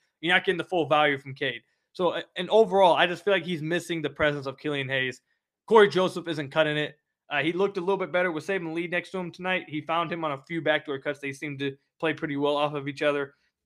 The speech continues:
Uh, so I think part of it definitely is the fact he's missing Killian. And then another part of it, obviously, is just he's missing shots. Again, I'll continue to say this to you guys. No one should be worried about Cade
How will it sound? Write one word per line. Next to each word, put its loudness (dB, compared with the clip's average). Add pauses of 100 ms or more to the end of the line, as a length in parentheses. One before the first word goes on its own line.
(140)
Uh, 0
so -4
I 2
think -4
part 10
of 2
it -8
definitely 2
is -6
the -8
fact 2
he's -8
missing -6
Killian. -4 (420)
And -2
then 2
another 4
part 6
of 2
it, 4
obviously, 4
is -4
just -8
he's -4
missing -2
shots. 0 (420)
Again, 0 (240)
I'll 0
continue -4
to -8
say -2
this -8
to -12
you -8
guys. -12 (960)
No 2
one -2
should -12
be -4
worried 0
about 0
Cade -2